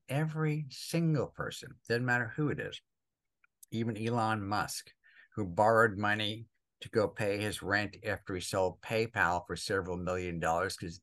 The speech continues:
he's one of those all-in guys. But hardly any of us are ever gonna be mistaken for Elon Musk when it comes to brightness and adventureness. Most of us, when we went to college, didn't rent out our house for parties and turn it into a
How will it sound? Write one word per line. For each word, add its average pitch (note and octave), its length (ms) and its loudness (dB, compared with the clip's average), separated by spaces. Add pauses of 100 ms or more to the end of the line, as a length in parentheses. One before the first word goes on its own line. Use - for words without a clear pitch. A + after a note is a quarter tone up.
he's G#2+ 160 -6
one G#2 160 -4
of F#2+ 40 -2
those F#2 260 -2
all-in A2+ 680 4
guys. F#2 480 0 (320)
But G2 100 2
hardly G#2 360 6
any A2+ 300 4
of F#2+ 100 2
us G2 240 2 (320)
are - 180 4
ever B2 220 6
gonna G#2 200 4
be F#2 200 0
mistaken G2 640 0
for G2 140 0
Elon G2+ 480 2
Musk G2 360 4
when F#2+ 100 -2
it F#2 100 -2
comes F#2 300 -2
to F#2 140 -2
brightness F#2+ 680 2 (260)
and G2 140 0
adventureness. E2+ 920 0 (360)
Most A2+ 240 6
of A2 80 2
us, A2 180 4
when G#2 120 2
we F#2+ 60 0
went G#2 200 2
to F#2+ 80 -2
college, G2+ 460 4
didn't F2 240 -2
rent G2+ 260 0
out F#2+ 160 6
our F2 140 6
house F#2+ 360 0
for - 200 -4 (240)
parties F#2+ 560 6 (400)
and F#2 180 -6 (100)
turn G#2+ 280 2
it G2 100 2
into G2 300 0
a E2 80 2